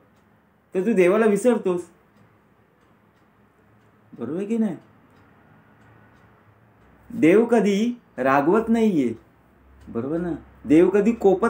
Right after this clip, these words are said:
नाही. कोपतो तो देव नाहीये, कारण तो दिनाचा दयाळू आहे, मनाचा मवाळू, स्नेहाळू, कृपाळू, जगिदास पाळू,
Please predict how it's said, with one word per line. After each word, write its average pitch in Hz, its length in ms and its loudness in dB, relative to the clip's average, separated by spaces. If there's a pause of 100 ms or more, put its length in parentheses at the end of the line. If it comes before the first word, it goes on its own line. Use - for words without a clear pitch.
नाही. 202 180 2
कोपतो 160 360 2
तो 220 140 2
देव 190 220 4
नाहीये, 208 360 0
कारण 156 300 -2
तो 175 180 0
दिनाचा 190 540 2
दयाळू 208 480 4
आहे, 156 220 4 (320)
मनाचा 175 600 2
मवाळू, 175 560 2
स्नेहाळू, 147 720 0
कृपाळू, 151 720 2 (480)
जगिदास 190 540 2
पाळू, 170 520 2